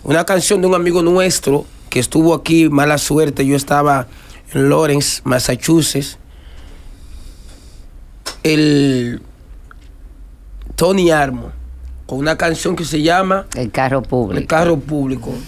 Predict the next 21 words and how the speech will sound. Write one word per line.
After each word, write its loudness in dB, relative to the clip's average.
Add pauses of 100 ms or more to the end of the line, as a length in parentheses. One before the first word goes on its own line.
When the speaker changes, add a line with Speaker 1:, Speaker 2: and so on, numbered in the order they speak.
(840)
Speaker 1:
Yo, 2 (260)
yo 0
quiero 2
hacer 2
un 2
llamado, 0 (320)
no 2
sé 0
por 0
qué 0 (500)
a 2
esta 0
altura 0 (220)
de -2
juego, 2 (560)
la 0
D 0
G 4
C 0 (1500)
no 2
tiene 2